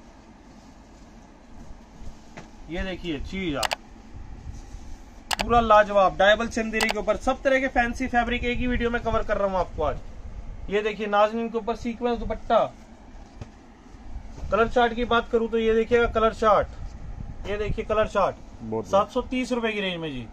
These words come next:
Speaker 2: बहुत बढ़िया चीज़ है।
Speaker 1: तो इस तरीके से आप लोगों ने देखा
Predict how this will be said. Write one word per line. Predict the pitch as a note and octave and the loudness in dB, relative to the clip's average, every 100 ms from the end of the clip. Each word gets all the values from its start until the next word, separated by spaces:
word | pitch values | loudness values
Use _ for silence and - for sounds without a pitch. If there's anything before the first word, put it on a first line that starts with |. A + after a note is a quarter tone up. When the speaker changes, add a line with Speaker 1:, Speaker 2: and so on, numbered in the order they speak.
| - - | -18 -12
Speaker 2:
बहुत | B2+ B2+ | 0 0
बढ़िया | B2+ A2+ G2 | 0 -2 -4
चीज़ | F#2 | -8
है। | - - - - - - - | -14 -12 -10 -8 -8 -12 -6
Speaker 1:
तो | B3 C#4 | 0 2
इस | D4+ - | 0 -2
तरीके | D4 C4+ D4 | -2 -2 0
से | D4 | 2
आप | B3+ B3+ | 2 4
लोगों | C4 | 2
ने | C#4 | 2
देखा | A#3 F#3+ G#3 A3+ | 0 2 2 2